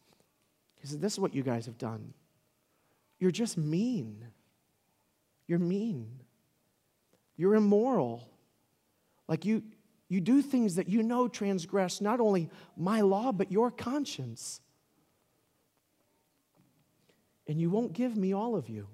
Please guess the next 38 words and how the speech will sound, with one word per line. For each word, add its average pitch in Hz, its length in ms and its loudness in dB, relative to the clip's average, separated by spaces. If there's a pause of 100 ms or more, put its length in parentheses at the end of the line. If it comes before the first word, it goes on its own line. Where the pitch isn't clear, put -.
(960)
That's 214 160 -2
the 196 100 -4
problem. 185 300 -2
Do, 165 120 -2 (260)
do 180 80 -4
you 226 120 2
forget 214 600 2 (180)
who 202 180 2
gave 170 380 4
you 285 180 4
what 247 240 0
you 247 120 4
have? 240 340 0 (1000)
That's 165 180 2
the 175 80 0
next 170 260 4
passage 160 320 6
of 147 80 -2
Scripture - 360 0
where 170 120 8
he 165 40 6
says, 160 280 4
"But 170 120 4
as 165 160 6
my 175 180 4
people 180 340 2
watched, 190 320 0
I 190 80 4
destroyed 190 440 6
the 180 140 6
Amorites. 170 480 4
Though 175 120 2
they 175 120 6
were 170 120 6
as 165 100 -2
tall 226 240 10
as 226 100 6
cedars 214 380 -2